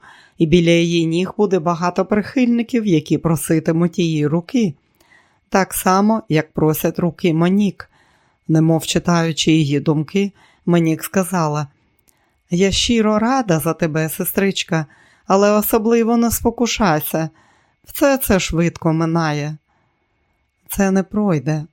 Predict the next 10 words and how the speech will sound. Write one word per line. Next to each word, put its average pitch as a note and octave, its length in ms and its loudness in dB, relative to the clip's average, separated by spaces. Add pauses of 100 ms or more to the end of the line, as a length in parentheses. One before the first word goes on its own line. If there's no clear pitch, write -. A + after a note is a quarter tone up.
думала D3 420 -2
щаслива D#3 580 -4
Тереза. E3 580 -4 (560)
«Я E3 200 2
нарешті E3+ 600 0
стала D#3 420 -2
кимось. D#3 640 -4 (320)
Я E3+ 180 4
знайшла F3+ 600 0
себе». C#3 460 -4